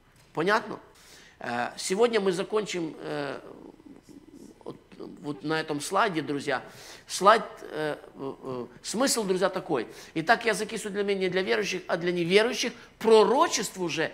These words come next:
не для неверующих, а для верующих.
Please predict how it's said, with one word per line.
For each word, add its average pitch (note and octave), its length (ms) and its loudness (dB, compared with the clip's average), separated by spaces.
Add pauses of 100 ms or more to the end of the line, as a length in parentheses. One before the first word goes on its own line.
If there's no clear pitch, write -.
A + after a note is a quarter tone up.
(160)
не A#3+ 260 2
для B3+ 200 4
неверующих, D3+ 600 -2
а E3+ 100 -2
для G#3 320 0 (920)
верующих. D3+ 420 2